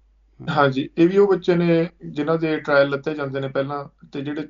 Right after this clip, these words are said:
Speaker 2: ਕੁਛ ਬੱਚੇ ਰਹਿ ਜਾਂਦੇ ਨੇ, ਫਿਰ ਉਹਨਾਂ ਨੂੰ ਕੁਛ ਪਲਾਨ ਦਿੱਤੇ ਜਾਂਦੇ ਨੇ ਕਿ ਤੁਸੀਂ ਪਲਾਨ ਤੇ ਵਰਕ ਕਰੋ, ਤੇ ਥੋੜ੍ਹੇ ਟਾਈਮ ਬਾਅਦ ਤੁਹਾਡੇ ਫਿਰ ਟ੍ਰਾਇਲ ਹੋਣਗੇ।
Speaker 1: ਜੀ।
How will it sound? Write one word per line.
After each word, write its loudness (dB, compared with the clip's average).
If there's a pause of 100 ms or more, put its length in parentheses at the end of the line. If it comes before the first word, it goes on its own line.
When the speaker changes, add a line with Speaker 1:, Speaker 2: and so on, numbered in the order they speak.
Speaker 2:
ਕੁਛ -4
ਬੱਚੇ -2
ਰਹਿ 4
ਜਾਂਦੇ -4
ਨੇ, -6
ਫਿਰ -2
ਉਹਨਾਂ -2
ਨੂੰ -8
ਕੁਛ -10
ਪਲਾਨ -2
ਦਿੱਤੇ -8
ਜਾਂਦੇ -6
ਨੇ -12
ਕਿ -6
ਤੁਸੀਂ -10
ਪਲਾਨ -6
ਤੇ -6
ਵਰਕ -4
ਕਰੋ, -4
ਤੇ -10
ਥੋੜ੍ਹੇ -2
ਟਾਈਮ 2
ਬਾਅਦ -6
ਤੁਹਾਡੇ -4
ਫਿਰ -2
ਟ੍ਰਾਇਲ -10
ਹੋਣਗੇ। -20 (320)
Speaker 1:
ਜੀ। -14